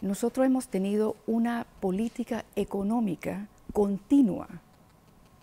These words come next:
desde el gobierno pasado y lo que va de este gobierno. Cuando este gobierno termino, termine, habremos tenido diez años de una política económica que es más que todo populista. Y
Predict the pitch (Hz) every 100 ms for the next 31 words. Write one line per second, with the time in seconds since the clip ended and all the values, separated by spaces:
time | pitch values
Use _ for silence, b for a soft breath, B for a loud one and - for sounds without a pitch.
0 | - - 180 185 - 175 170 185 170 175
1 | 196 247 233 208 233 269 - - 175 170
2 | 175 165 180 180 190 165 165 160 - B
3 | B B 185 208 - 320 233 247 294 277
4 | 196 233 262 220 - - - 190 220 285
5 | 226 143 - - 175 202 220 233 - 190
6 | 202 208 214 B B B - 165 226 320
7 | - 240 196 233 359 - B B - 190
8 | 202 226 - 196 214 - 226 233 - 202
9 | 196 196 226 262 180 - 214 302 B B
10 | B - 190 - 214 220 - 190 226 -
11 | 226 196 202 202 180 - 170 202 - -
12 | 160 - B B B B - 196